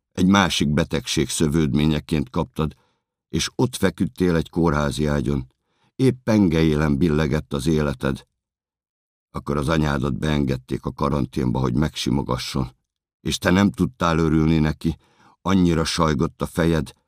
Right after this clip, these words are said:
s a simogatás a fejedből ezt a fájdalmat a szívedbe tolta. Ha tudtál volna beszélni, azt mondtad volna, hogy miért csak most, miért most mutatja meg az anyát, hogy szeret, miért nem mutatta máskor is, s hogy te annyiszor mondtad,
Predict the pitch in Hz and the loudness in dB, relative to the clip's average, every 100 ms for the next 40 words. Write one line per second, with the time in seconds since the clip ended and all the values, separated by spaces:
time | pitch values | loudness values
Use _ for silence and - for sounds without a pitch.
0 | _ - 78 - 101 90 76 80 92 85 | _ -10 -6 0 2 4 2 0 0 0
1 | - 73 - 85 85 65 50 85 78 - | 0 -4 0 0 0 -2 0 0 -2 -6
2 | - 82 80 78 78 76 76 71 - 85 | -2 0 0 0 0 0 -2 -6 -2 0
3 | 71 71 60 67 - 64 64 69 - _ | 0 -2 -4 -6 -4 -6 -4 -6 -10 _
4 | _ _ _ _ _ _ _ - 104 - | _ _ _ _ _ _ _ -4 -4 0
5 | 95 87 82 87 82 76 85 - 90 87 | 0 2 4 4 2 0 0 2 2 2
6 | 92 - 95 - 82 82 82 78 78 87 | 0 0 -2 0 0 0 0 0 2 4
7 | 85 82 98 120 - - 71 76 76 - | 4 4 4 2 0 -4 -4 -2 -2 -4
8 | - _ _ - 107 117 - 87 82 - | -10 _ _ 0 2 2 0 0 0 -6
9 | 80 90 82 90 82 73 80 80 87 78 | -4 -4 -2 0 2 2 0 2 2 2
10 | 76 71 65 - 78 78 - _ _ _ | -2 -6 -6 -2 0 -2 -6 _ _ _
11 | - 113 110 101 98 95 104 95 - 95 | 0 0 2 2 2 2 0 -2 0 2
12 | 101 85 - 85 71 - - _ _ - | 2 0 -2 -2 -2 -4 -12 _ _ -2
13 | 101 - - 110 120 98 - 98 87 95 | -2 -2 -2 2 4 2 2 2 4 4
14 | 90 - 87 | 2 2 -2